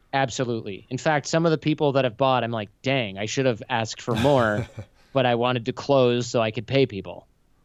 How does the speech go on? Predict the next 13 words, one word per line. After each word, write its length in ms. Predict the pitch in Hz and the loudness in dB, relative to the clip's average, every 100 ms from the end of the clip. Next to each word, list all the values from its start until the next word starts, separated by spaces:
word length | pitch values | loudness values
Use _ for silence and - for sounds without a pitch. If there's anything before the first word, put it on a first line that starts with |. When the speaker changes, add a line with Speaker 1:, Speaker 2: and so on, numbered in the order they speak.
| _ | _
Speaker 1:
So, 220 | - 139 | -2 2
yeah. 300 | 127 123 101 - _ - | 2 2 -2 -10 _ -8
So 260 | - 196 196 | 2 2 2
it's, 360 | - 185 - - | -2 -2 -4 -14
we 180 | 156 151 | -2 2
actually 420 | 190 190 196 185 - | 2 0 -2 -2 -2
ended 200 | 156 151 | 0 2
up 200 | 147 143 | 2 0
with 120 | 131 | -6
a 60 | |
bunch 420 | 107 - 135 139 143 | -6 -2 0 0 -2
of 100 | 117 | -4
capital. 580 | 131 127 127 127 123 | -2 -2 0 0 0